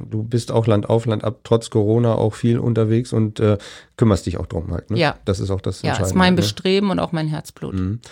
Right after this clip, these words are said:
Speaker 1: Ähm, jetzt habt ihr ja da angefangen halt letztlich und du hast ja jetzt auch über Jahre halt einen tiefen Einblick gekriegt. Was ist denn so das, was für dich so in den letzten Jahren halt wirklich prägnant in Erinnerung ist? Also du hast ja wahrscheinlich auch witzige Fälle erlebt, tragische Fälle erlebt halt irgendwo.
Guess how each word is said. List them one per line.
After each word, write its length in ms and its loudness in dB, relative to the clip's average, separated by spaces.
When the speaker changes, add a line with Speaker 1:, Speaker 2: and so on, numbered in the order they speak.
Speaker 1:
Ähm, 320 4
jetzt 180 2
habt 160 2
ihr 60 6
ja 80 6
da 100 4
angefangen 460 2
halt 160 2
letztlich 320 -2
und 100 2
du 80 6
hast 140 2
ja 60 4
jetzt 100 0
auch 160 0
über 160 0
Jahre 300 2
halt 180 0
einen 100 -2
tiefen 240 -6
Einblick 320 -2
gekriegt. 240 -4
Was 260 0
ist 180 -4
denn 160 4
so 120 4
das, 360 0
was 160 2
für 120 0
dich 220 -2
so 100 4
in 140 4
den 220 2
letzten 720 -2
Jahren 440 4
halt 200 2
wirklich 260 -2
prägnant 460 2
in 100 0
Erinnerung 400 0
ist? 140 -6
Also 180 -2
du 80 2
hast 100 2
ja 80 4
wahrscheinlich 320 4
auch 100 0
witzige 320 0
Fälle 260 2
erlebt, 340 0
tragische 420 2
Fälle 300 2
erlebt 420 -2
halt 160 -2
irgendwo. 500 2